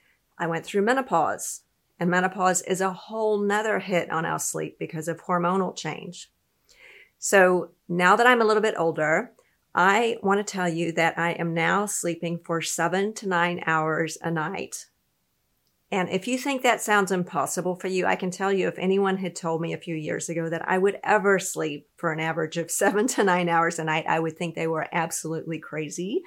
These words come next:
So if I can do it, anyone can do it, I promise you. And I'm gonna share some of the secrets that I've learned about sleep and how to improve it, because you can too.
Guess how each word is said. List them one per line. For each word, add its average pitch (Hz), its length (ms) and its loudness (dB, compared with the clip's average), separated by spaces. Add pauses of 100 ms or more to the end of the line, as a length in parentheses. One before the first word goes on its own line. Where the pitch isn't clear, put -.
So 180 220 2
if 175 220 2 (100)
I 226 400 8
can 202 180 -2
do 180 220 4
it, - 300 0 (280)
anyone 208 800 4
can 180 320 -2
do 160 220 0
it, 151 140 0
I 175 120 4
promise 170 480 0
you. 160 100 -4
And 160 120 -2
I'm 170 100 0
gonna 170 160 0
share 202 520 2
some 190 260 0
of 175 120 0
the 170 80 -6
secrets - 720 -2 (280)
that 170 120 2
I've 226 300 4
learned 196 240 6
about 175 240 6
sleep 165 480 -4 (380)
and 165 120 2
how 180 180 2
to 170 160 0
improve 165 380 -2
it, 156 180 -4
because 160 420 -6
you 190 160 -2
can 185 380 -4
too. 160 560 -4